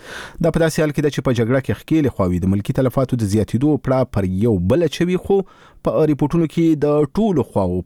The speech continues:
په حملو، بریدونو او بمباریو کې د ملکیانو د مرګ ژوبلې ریپورټونه ورکړل شوي. په عین حال کې د مرګ ژوبله په داسې حال کې زیاتېږي چې په وروستیو کې په دوحه کې په یو بین الافغاني کنفرانس کې چې د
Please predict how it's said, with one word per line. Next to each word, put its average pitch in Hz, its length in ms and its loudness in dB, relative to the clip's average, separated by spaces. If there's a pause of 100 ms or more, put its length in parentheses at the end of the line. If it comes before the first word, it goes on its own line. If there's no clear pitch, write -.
په 95 180 0
حملو، 120 300 2 (180)
بریدونو 127 380 2
او 117 180 0
بمباریو 117 400 2
کې 90 320 -4
د 87 220 0
ملکیانو 117 500 0 (100)
د 87 140 0 (120)
مرګ 85 260 -6
ژوبلې 113 420 2
ریپورټونه 80 460 -4
ورکړل 87 340 -4
شوي. - 180 -2 (540)
په 170 80 2
عین 190 160 2
حال 120 220 -2
کې 135 500 0
د 123 400 2
مرګ 110 260 -2
ژوبله 127 280 0
په 107 80 2
داسې 147 240 0
حال 147 120 0
کې 98 200 -2
زیاتېږي 107 520 0
چې 139 300 0
په 147 140 0
وروستیو 135 440 0
کې 123 360 0
په 98 240 0
دوحه 101 220 0 (100)
کې - 520 -12 (260)
په 85 220 -2
یو 92 200 2
بین 101 220 2
الافغاني 101 420 0 (220)
کنفرانس 123 480 -2
کې 165 120 0
چې 160 140 0
د 147 100 2